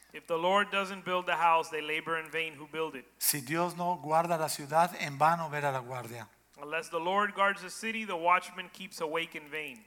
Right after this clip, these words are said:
Speaker 2: Por demás es que te levantes de madrugada y vayas tarde a reposar.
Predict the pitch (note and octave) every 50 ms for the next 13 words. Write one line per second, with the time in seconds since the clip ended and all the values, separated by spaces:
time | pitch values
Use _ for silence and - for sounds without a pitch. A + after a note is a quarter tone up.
0 | _ - D3 C#3+ C#3 C3 D3+ D3+ D#3+ F#3 F#3+ F#3+ G3 F3+ - F3+ - - D#3+ D3
1 | D3+ D3 D#3+ E3+ F#3 F#3+ F3+ D3+ D#3 D#3 D3 E3+ - C#3 D3 D3 C#3 D#3+ F3 F3+
2 | F3+ E3+ D#3+ D#3 D#3+ E3 D#3+ C#3+ - - D3+ D3 C#3+ C#3+ C#3+ C3 C#3 C3 - C3+
3 | B2 - - C3 B2+ A#2 A#2